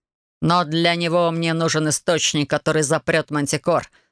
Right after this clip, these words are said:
уничтожит все связующие звенья. Эти твари связаны друг с другом ментально, образуют братство.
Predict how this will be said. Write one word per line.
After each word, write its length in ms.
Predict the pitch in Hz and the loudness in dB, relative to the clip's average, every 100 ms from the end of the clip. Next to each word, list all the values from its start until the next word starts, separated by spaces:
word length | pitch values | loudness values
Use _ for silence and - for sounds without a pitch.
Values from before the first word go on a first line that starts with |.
| - | -6
уничтожит 640 | 165 170 - - 180 156 | -2 0 0 0 0 0
все 220 | - - | -2 0
связующие 580 | 160 151 143 160 143 147 | 0 0 0 2 2 0
звенья. 440 | 135 151 135 123 123 _ _ _ - | 0 0 0 -4 -8 _ _ _ -4
Эти 220 | - 160 | 0 0
твари 420 | - 156 170 160 | 0 2 2 2
связаны 520 | 147 165 170 156 165 | 0 2 2 2 -2
друг 220 | 151 160 | 0 -2
с 40 | 143 | 0
другом 340 | 175 165 160 | 0 2 0
ментально, 560 | 160 160 - 180 147 139 | 0 -2 0 0 2 0
образуют 400 | 147 156 156 156 | 0 0 0 0
братство. 520 | 175 180 - - 120 | 2 0 0 -6 -8